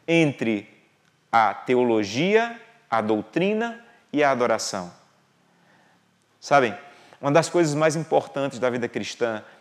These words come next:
é a adoração. Quem você adora determina o seu futuro na eternidade. Quem você adora?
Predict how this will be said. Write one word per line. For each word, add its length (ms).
é 100
a 40
adoração. 600
Quem 180
você 280
adora 580
determina 840
o 40
seu 200
futuro 580
na 120
eternidade. 680
Quem 200
você 300
adora? 420